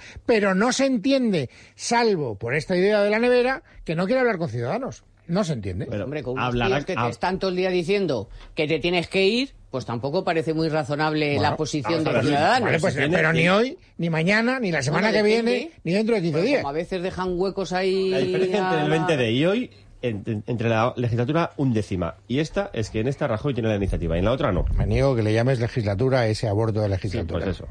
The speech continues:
Speaker 2: la coitus interruptus legislaturus,
Speaker 3: <laughs>
Speaker 2: eh,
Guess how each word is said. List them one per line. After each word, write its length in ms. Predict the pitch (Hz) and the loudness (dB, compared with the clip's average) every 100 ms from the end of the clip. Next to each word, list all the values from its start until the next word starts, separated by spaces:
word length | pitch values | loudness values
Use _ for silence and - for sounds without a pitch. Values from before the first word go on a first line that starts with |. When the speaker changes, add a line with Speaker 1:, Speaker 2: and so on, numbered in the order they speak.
| 85 | -4
Speaker 2:
la 160 | 87 | -2
coitus 480 | - 131 117 123 - | 0 0 0 -2 0
interruptus 560 | 110 117 135 131 135 117 | -2 0 0 0 -4 -4
legislaturus, 720 | 113 110 110 107 170 247 - | -4 -2 -2 0 -2 -2 -6
Speaker 3:
<laughs> 60 | - 185 208 175 202 | -4 -2 0 0 0
Speaker 2:
eh, 640 | 107 101 95 92 87 90 | 2 2 2 0 -2 -4